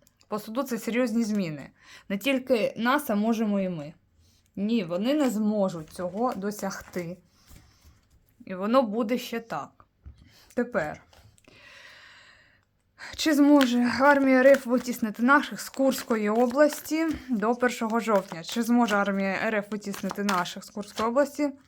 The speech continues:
до першого жовтня? Давайте. Ні. Повішений, ні. Не зможе, це роль жертви випадає взагалі. Туз мечів, наші, новий етап. На, для нас це перем-, ну,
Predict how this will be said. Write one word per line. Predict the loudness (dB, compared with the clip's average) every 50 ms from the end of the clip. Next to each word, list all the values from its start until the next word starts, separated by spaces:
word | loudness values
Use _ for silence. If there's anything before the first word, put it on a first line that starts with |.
| _ _ -8
до | -8 -8
першого | -8 -8 -10 -8 -6 -4 -4 -4 -4
жовтня? | -6 -8 -8 -10 -12 -16 -16 -16 -18 _ _ _ -20 -20 -20 -20 -20 _ _ _ _ _ _ -20 _ -6
Давайте. | -4 -4 -4 -4 -6 -8 -12 -16 -18 _ _ -20 -20 _ _ _ _ _ _ _ _ _ -8
Ні. | -2 0 0 0 -2 -4 -10 _ _ _ _ -20 -20 _ _ _ _ _ _ _ _ _ _ _ 0
Повішений, | 0 2 2 2 0 0 -2 -4 -2 -2 -2
ні. | 0 0 -2 -2 -4 -10 _ _ _ _ _ _ _ -20 -20 _ _ _ _ _ _ _ -14 -10
Не | -6 -6 -4
зможе, | -2 0 2 4 4 2 2 -2
це | -2 2 2 4 6 6
роль | 6 6 6 4
жертви | 2 2 2 2 0 -2 -4 -4 -2
випадає | -2 -4 -6 -6 -8 -4 -2 -2 -2 -2 -2
взагалі. | -4 -2 -2 -2 -2 0 0 0 0 0 -2 -4 -2 -2 -4 -4 -6 -10 _ _ _ -20 -20 -20 -20 -20 -20 -20 -20 -20 -20 -20 -20 -20 -20 -20 _ _
Туз | -4 -4 -2 -2 0
мечів, | 0 0 0 0 -2 0 2
наші, | 2 4 4 4 4 2 -2 -2
новий | -2 -2 2 4 4 2
етап. | 2 2 2 4 4 4 2 -2
На, | -2 -2 -2 -2
для | -2 -2 -2
нас | 2 2 2 2 0
це | -6 -12
перем-, | -8 -6 -4 -2 -2 -2 -2 -4 -4 -6 -6
ну, | -6 -6 -6 -8